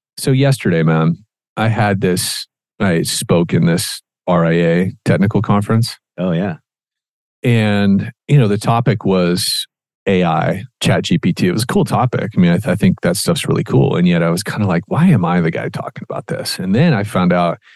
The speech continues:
Speaker 1: Jeff Moore.
Speaker 2: Oh, sure.
Speaker 1: Um, and, and, and I realize I'm name dropping there. I, I, I mean, right? Like, Jeff is this icon in the industry. He's a really cool dude. And I think, and what I love about Jeff is the, the little, you know, it's not like we're best friends, but just the, the,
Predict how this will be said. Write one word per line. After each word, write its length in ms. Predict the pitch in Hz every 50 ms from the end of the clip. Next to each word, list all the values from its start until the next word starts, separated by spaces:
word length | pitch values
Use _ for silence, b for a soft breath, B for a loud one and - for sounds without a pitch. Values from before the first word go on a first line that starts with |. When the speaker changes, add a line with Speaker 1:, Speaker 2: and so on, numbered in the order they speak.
| b b b b -
Speaker 1:
Jeff 280 | - 104 - - - -
Moore. 400 | 92 98 101 85 80 87 95 107 - _ _ _ _ _ _ _ _
Speaker 2:
Oh, 160 | 92 104 98
sure. 140 | - - 101 95
Speaker 1:
Um, 320 | 95 92 90 90 90 87 -
and, 180 | 104 92 90 - -
and, 200 | 98 92 92 -
and 80 | - 98
I 60 | 95
realize 340 | 90 92 92 90 87 85 82
I'm 80 | 87 82
name 180 | 82 82 82 87
dropping 360 | 85 78 76 - - 85 82
there. 220 | 82 82 92 104 - - _ _ _
I, 260 | - 127 - 156 165 170
I, 40 | - 165
I 40 | 156
mean, 120 | 156 143
right? 340 | 143 143 131 135 143 147 131
Like, 240 | 131 131 123 120 - - 131
Jeff 260 | 113 - - - -
is 100 | 139 120 110
this 140 | 110 104 -
icon 420 | - 127 139 123 - 107 95 90
in 80 | 85 85
the 100 | 87 92
industry. 300 | 95 87 85 - - 98
He's 100 | 104 110
a 40 | 135
really 200 | 143 143 117 107
cool 240 | - - 92 82 87
dude. 320 | - 87 80 78 82 92
And 140 | 98 104 98
I 60 | -
think, 180 | 107 117 101 98
and 140 | 98 98
what 100 | 95 98
I 80 | 90 87
love 200 | 85 98 107 98
about 260 | 92 80 82 78 -
Jeff 360 | - - - 80 82 80 - -
is 320 | 85 80 82 - - - -
the, 200 | 101 98 90 - -
the 120 | - 110
little, 420 | 110 110 117 120 110 98 90 85 -
you 100 | - 117
know, 100 | 104 -
it's 180 | - - - -
not 60 | -
like 140 | 151 - -
we're 140 | - - - _ _
best 220 | - - - - -
friends, 320 | - - - - - -
but 160 | - - - 90
just 260 | - 98 - - -
the, 120 | 120 104 -
the, 220 | - 107 107 107